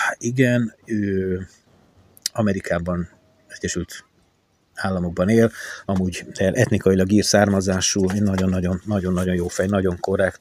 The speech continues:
nagyon-nagyon, nagyon szeretem azt a nőt. Ö, nem tudom, hogy a YouTube-on jelen van-e még,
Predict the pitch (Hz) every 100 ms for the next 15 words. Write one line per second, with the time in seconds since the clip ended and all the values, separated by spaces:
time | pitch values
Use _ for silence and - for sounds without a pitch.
0 | 78 98 87 85 90 87 87 104 95 85
1 | 92 87 90 87 - 90 120 120 - -
2 | - - - _ _ - 104 101 98 95
3 | 101 87 80 78 71 - - - - 73
4 | - - - - 107 123 113 104 92 90
5 | 90 90 - 90 92 95 87 87 87 87
6 | 101 104 95 -